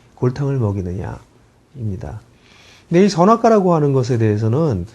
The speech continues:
어, 철학적으로도 좀 깊이 있게 생각해 봐야 될 구석이 많아요. 근데 이 선악과에서 가장 중요한 점을 말씀드린다면 선악과는 인간이 하나님 앞에서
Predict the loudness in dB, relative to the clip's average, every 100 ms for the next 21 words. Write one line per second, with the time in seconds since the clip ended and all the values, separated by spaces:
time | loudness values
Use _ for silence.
0 | -20 _ _ -12 -10 0 0 2 -2 0
1 | 0 -2 -4 -6 -6 -6 -6 -4 -4 -2
2 | -2 -2 -2 -2 -2 -2 -4 -6 -8 -4
3 | -4 -4 -6 -4 -4 -4 -10 _ _ _
4 | -6 -2 -2 -2 -2 0 0 -2 -4 -4
5 | -4 -4 0 2 2 2 0 0 -2 -4
6 | -8 -12 -8 -6 -4 -4 -4 -4 -4 -4
7 | -4 -6 -8 -18 _ _ -6 -2 0 0
8 | 0 -2 -4 -10 _ _ -10 -4 0 2
9 | 2 2 0 -4 -8 _ _ -8 -2 0
10 | 2 0 0 -2 -2 -4 -4